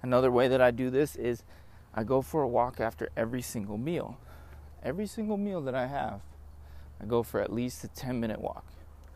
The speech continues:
A lot of times that ten-minute walk that I can convince myself to take turns into a twenty-minute walk. Three twenty-minute walks, and I've almost hit my step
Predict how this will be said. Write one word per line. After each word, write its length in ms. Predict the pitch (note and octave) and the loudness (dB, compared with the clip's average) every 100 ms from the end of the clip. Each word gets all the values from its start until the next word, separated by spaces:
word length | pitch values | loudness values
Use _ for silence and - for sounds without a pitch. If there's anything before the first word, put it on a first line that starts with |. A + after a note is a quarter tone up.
| - - - - | -20 -20 -20 0
A 40 | B2+ | 6
lot 120 | C#3 | 8
of 100 | C#3+ | 6
times 360 | E3+ D3+ C3+ - | 0 -2 -2 2
that 240 | C#3+ - | 2 2
ten-minute 500 | - D#3 D#3 D#3 D#3 | -2 0 2 0 2
walk 280 | A#2+ C#3+ - - - - - - - - - - - - - | 2 2 0 -8 -18 -20 -20 -20 -20 -20 -20 -20 -18 -16 2
that 160 | A#2 | 6
I 100 | A2+ | 8
can 200 | A2+ B2+ | 6 -4
convince 500 | - B2+ G#2+ C3+ D3+ | -6 -4 -2 -2 -2
myself 400 | C#3 C3 - C3+ | -2 -2 -2 -4
to 100 | - | -6
take 300 | G#2+ D#3+ C#3+ | 0 2 0
turns 320 | - C3+ A#2+ A#2 | -4 -6 -4 -4
into 320 | G#2+ - - | -6 -8 -8
a 100 | A#2 | -8
twenty-minute 680 | - - C3+ A2+ G#2 G2 - | -8 -6 -4 -2 -4 -6 -8
walk. 240 | - - - - - - - - - - - - - - - - | -10 -10 -12 -20 -20 -20 -20 -20 -20 -20 -20 -20 -20 -20 -20 -20
Three 320 | - D3+ F#3 | -2 2 2
twenty-minute 680 | E3+ - E3 D#3+ D3+ D3 - | 0 -4 -2 -2 -2 -4 2
walks, 400 | B2 A2+ - - | 4 4 0 -8
and 100 | B2+ | -4
I've 100 | A2 | 0
almost 340 | A#2 A#2 A2+ - | 0 0 -2 -4
hit 140 | - | -2
my 120 | G#2+ | -2
step 280 | G2 G#2+ | -2 -2